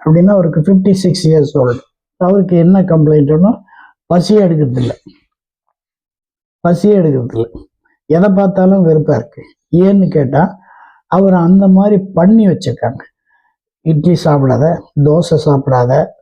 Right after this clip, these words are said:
அது சாப்பிடாத, இது சாப்பிடாதுன்னு சொல்லி அந்த நாக்கு இருக்கு, உமிழ்நீர் சுரப்பி எதுவுமே வேலை செய்யல. அப்ப அவர்கிட்ட சொன்னேன், "அப்படியெல்லாம் இல்லைங்க, நீங்க சாப்பிடுங்க."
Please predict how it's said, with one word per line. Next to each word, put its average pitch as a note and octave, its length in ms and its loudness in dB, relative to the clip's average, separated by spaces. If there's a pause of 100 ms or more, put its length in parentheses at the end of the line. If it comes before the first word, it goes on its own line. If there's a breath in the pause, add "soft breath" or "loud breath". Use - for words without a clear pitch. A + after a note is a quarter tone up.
(160)
அது F3+ 280 2
சாப்பிடாத, C#3+ 600 -2
இது F3 280 2
சாப்பிடாதுன்னு D#3+ 320 2
சொல்லி E3+ 320 0
அந்த D#3+ 220 2
நாக்கு F3+ 480 0
இருக்கு, D#3 300 -2 (400 loud breath)
உமிழ்நீர் G#3+ 560 2
சுரப்பி F#3+ 340 2
எதுவுமே F#3 460 2
வேலை F3 260 2 (100)
செய்யல. C3 200 -2 (1080)
அப்ப D#3+ 240 -2
அவர்கிட்ட D3+ 180 0
சொன்னேன், E3 340 2
"அப்படியெல்லாம் D3+ 500 2
இல்லைங்க, E3 720 2 (160)
நீங்க D3 280 0 (180)
சாப்பிடுங்க." E3+ 480 0